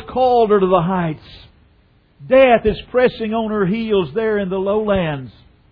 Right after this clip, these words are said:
And with God calling from the heights and with death pressing on her heels in the lowlands,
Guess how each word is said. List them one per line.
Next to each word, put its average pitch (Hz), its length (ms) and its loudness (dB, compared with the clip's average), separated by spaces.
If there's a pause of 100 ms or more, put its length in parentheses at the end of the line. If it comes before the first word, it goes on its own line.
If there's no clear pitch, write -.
(1120)
And 220 160 0
with 165 200 2
God 262 400 2
calling 247 380 2
from 208 160 -6
the 196 140 2
heights 240 420 2
and 214 100 0
with 175 200 -2
death 233 320 4
pressing 233 400 -2
on 220 100 -4
her 214 120 -2
heels 233 360 0
in 202 80 -4
the 185 100 -2
lowlands, 233 600 0